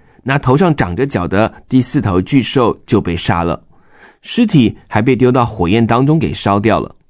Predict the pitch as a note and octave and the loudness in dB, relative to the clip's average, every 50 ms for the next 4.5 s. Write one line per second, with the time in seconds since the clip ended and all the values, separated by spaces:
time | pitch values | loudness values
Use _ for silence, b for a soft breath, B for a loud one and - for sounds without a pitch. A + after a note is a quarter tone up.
0 | _ _ _ _ _ _ _ _ _ b b b b b b b D#3 F3 - - | _ _ _ _ _ _ _ _ _ b b b b b b b 0 0 2 2
1 | C4 A#3+ G3+ E3+ - - A#2 G#2+ B2+ C3+ D3+ D3+ - - F#3 G3 G#3 G3 C3 G#2 | 2 2 2 2 0 -2 -4 -2 0 0 -2 -2 0 0 0 0 2 2 2 2
2 | G#2+ G#2 - C#3+ C3+ A2+ - C#3 B2+ G#2+ D#2+ - - B B B B B B B | 2 2 2 2 0 2 2 0 0 0 0 -4 -8 B B B B B B B
3 | - A#2+ B2 A#2+ A2 G2 F2+ A#2 D3 D#3 C#3 A2+ G2+ G2 G#2+ A2+ - - G#2 G#2 | 0 2 2 2 2 2 4 4 4 4 4 4 4 2 2 0 0 0 0 2
4 | C3 D3 C3+ B2+ C#3 C3 A2 F#2 - | 4 4 4 4 2 0 0 -4 -6